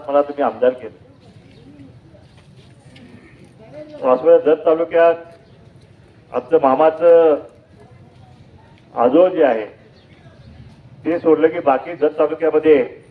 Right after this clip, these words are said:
म्हणजे अगदी मी पश्चिम भागातला आपला डबळापूर भाग तर सगळा पायी पाहु-, पायी पाहुण्यांचाच आपला डबळापूर गट आहे, पण पूर्व भाग असेल या ठिकाणी अमोक सिद्ध शेंडगे दरिबडचीचे या ठिकाणी आपल्या कार्यक्रमात उपस्थित आहेत.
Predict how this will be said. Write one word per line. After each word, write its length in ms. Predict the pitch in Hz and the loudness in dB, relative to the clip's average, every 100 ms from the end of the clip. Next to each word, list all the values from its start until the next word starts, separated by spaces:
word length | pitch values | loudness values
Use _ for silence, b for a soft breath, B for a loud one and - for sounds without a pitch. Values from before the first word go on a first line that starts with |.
| _ | _
म्हणजे 240 | - 127 | -10 -2
अगदी 320 | 131 147 160 160 | 0 0 -6 -8
मी 60 | |
पश्चिम 340 | 156 143 - 147 | -6 -8 -8 -6
भागातला 360 | 131 139 143 | -2 -4 -2
आपला 300 | 143 147 147 135 - - - _ _ | -6 -2 -2 -2 -8 -20 -20 _ _
डबळापूर 380 | 123 120 147 156 | -8 0 2 2
भाग 160 | 135 139 | 2 0
तर 140 | - | -4
सगळा 160 | 139 147 | -6 -6
पायी 200 | 143 139 | -2 -2
पाहु-, 380 | 139 131 131 - | -2 -4 -8 -8
पायी 140 | 139 | -6
पाहुण्यांचाच 520 | 143 135 135 139 147 | -2 -4 -4 -2 -2
आपला 520 | 143 131 139 135 123 - _ - - _ _ - | 0 -2 0 0 -2 -8 _ -20 -20 _ _ -10
डबळापूर 420 | 123 120 139 143 143 | -6 0 0 0 -4
गट 160 | 139 139 | -2 -2
आहे, 200 | 113 101 - _ - | -2 -4 -16 _ -18
पण 60 | 135 | -18
पूर्व 360 | 127 147 160 | -16 -4 2
भाग 140 | 165 151 | 4 4
असेल 400 | 139 143 135 127 | 2 -2 -4 0
या 80 | 127 | -2
ठिकाणी 360 | 131 131 131 | -2 -10 -6
अमोक 300 | 131 120 135 | -4 -2 -4
सिद्ध 220 | - 135 | -6 -14
शेंडगे 460 | 135 123 - 135 117 101 - - _ _ - | -12 -14 -10 -8 -8 -10 -20 -20 _ _ -14
दरिबडचीचे 800 | 120 127 131 135 131 131 127 117 107 - 120 | -10 -8 -10 -14 -16 -10 -8 -8 -10 -18 -12
या 60 | 117 | -12
ठिकाणी 300 | 120 123 123 | -10 -12 -10
आपल्या 260 | 117 123 | -10 -10
कार्यक्रमात 420 | 120 113 113 123 | -10 -10 -12 -16
उपस्थित 460 | 120 117 127 123 131 | -16 -16 -20 -20 -8
आहेत. 120 | 127 | -8